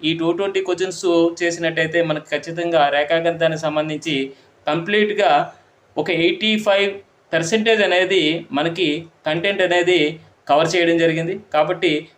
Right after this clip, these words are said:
ప్రీవియస్ ఇయర్ క్వశ్చన్స్ కూడా మనకి ఇక్కడ ప్రొవైడ్ చేయడం జరిగింది. కాబట్టి ప్రతి ఒక్కరు కూడా ఈ క్లాసెస్ని మీరు, ఆ, చూసి థర్టీకి థర్టీ చేరుకునే విధంగా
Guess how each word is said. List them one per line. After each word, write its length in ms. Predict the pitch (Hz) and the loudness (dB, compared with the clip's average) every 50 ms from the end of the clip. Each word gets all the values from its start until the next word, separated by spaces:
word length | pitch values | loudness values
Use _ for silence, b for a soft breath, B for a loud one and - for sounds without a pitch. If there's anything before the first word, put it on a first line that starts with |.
| B - | B -4
ప్రీవియస్ 480 | 160 156 190 202 220 226 233 226 226 220 | -2 0 0 2 2 0 0 0 0 0
ఇయర్ 180 | 214 214 214 - | 0 0 0 0
క్వశ్చన్స్ 360 | 202 190 - 208 196 - - | -2 -2 -2 -4 -4 -6 -6
కూడా 500 | - 190 185 202 196 170 165 170 - - - - - | -2 0 2 4 4 4 4 2 2 0 -6 -8 -6
మనకి 260 | 143 156 165 165 180 | -4 -4 -2 -2 -2
ఇక్కడ 400 | 170 165 165 160 156 156 160 - - | -2 0 2 2 2 2 2 0 0
ప్రొవైడ్ 360 | 165 160 165 175 175 165 175 | 0 2 2 2 2 0 0
చేయడం 180 | 180 170 170 170 | 2 2 2 2
జరిగింది. 300 | 170 165 165 170 180 - | 2 2 2 2 0 2
కాబట్టి 380 | 190 175 170 170 180 170 170 | 2 4 4 4 2 0 -2
ప్రతి 240 | 165 170 170 165 175 | -2 -2 0 0 0
ఒక్కరు 300 | 185 185 175 180 175 180 | 0 0 0 0 -2 -2
కూడా 220 | 170 175 165 165 170 | 0 2 2 2 2
ఈ 140 | 170 160 | 2 0
క్లాసెస్ని 580 | 160 160 151 151 156 160 170 160 160 - 175 170 | 0 0 0 0 0 -2 -4 -8 -8 -4 -4 -2
మీరు, 460 | 165 156 147 143 160 156 139 135 135 - b b b b b b b b _ _ - 131 | 0 2 2 2 2 2 2 0 0 -4 b b b b b b b b _ _ -2 0
ఆ, 340 | 131 131 135 131 131 131 131 - - - 180 | 2 2 4 4 2 2 0 -6 -8 -4 -2
చూసి 500 | 196 208 - 226 185 156 160 - - - _ _ _ _ _ _ _ _ _ _ _ _ _ _ _ _ - | -2 0 0 0 0 2 0 0 -4 -6 _ _ _ _ _ _ _ _ _ _ _ _ _ _ _ _ -2
థర్టీకి 400 | 160 160 156 160 220 226 214 214 | -2 -2 0 0 -2 0 0 0
థర్టీ 360 | 214 190 180 180 175 170 170 160 180 | 0 0 0 0 0 -2 0 0 0
చేరుకునే 320 | 180 180 170 185 180 175 | 0 2 2 2 2 2
విధంగా 640 | 170 165 165 170 170 175 180 170 151 156 190 220 - | 4 4 4 4 4 4 2 2 2 2 0 -2 -6